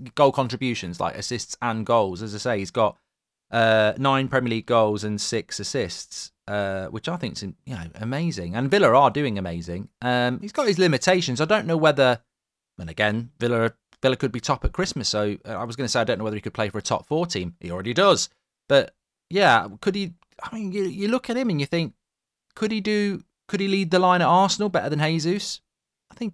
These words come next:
you know, he, <laughs> arguably he could do. Would he be, you know, somebody to push Højlund at United? Yeah, probably would. Is he better than Nicholas Jackson at Chelsea?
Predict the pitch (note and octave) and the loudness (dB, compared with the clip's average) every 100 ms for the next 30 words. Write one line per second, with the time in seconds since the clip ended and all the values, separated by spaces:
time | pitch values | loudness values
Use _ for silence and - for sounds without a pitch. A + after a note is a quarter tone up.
0 | _ F#3+ A#2+ D#3+ F3+ - _ _ _ _ | _ -8 -6 -6 -10 -16 _ _ _ _
1 | - C3 _ _ _ _ - D3 D#3+ D#3+ | -18 -18 _ _ _ _ -2 2 2 0
2 | D3 D3 C#3 E3 D3+ F3 F3 F3 _ _ | -2 -4 -2 -2 0 2 2 -2 _ _
3 | - D3+ F3+ F#3 E3+ E3+ E3 D#3+ - _ | 0 2 4 2 4 4 4 0 -8 _
4 | - D3+ D3+ C#3+ - D#3+ D3+ - C#3+ C#3 | -4 0 0 0 -2 -2 -2 -2 -2 -2
5 | _ - D#3+ - - _ - E3 D#3+ F3+ | _ -2 0 0 -6 _ 0 2 2 0
6 | - A#2 D3 C#3+ D3 D3 E3+ F3 _ - | -6 -8 -2 0 0 0 -6 -6 _ -8
7 | C#3 D#3 G3 - C#3+ C3+ B2+ D#3+ F#3+ - | -6 -4 -6 -6 -4 -4 -2 -2 -4 -12
8 | - D3 D#3 D#3+ - D3+ D3+ - D3+ - | -8 -4 2 4 2 0 -2 -4 -6 0
9 | D3+ - D3 C#3 - C#3+ C#3 D#3 E3+ | 0 0 -8 -6 -2 -2 -2 -6 -8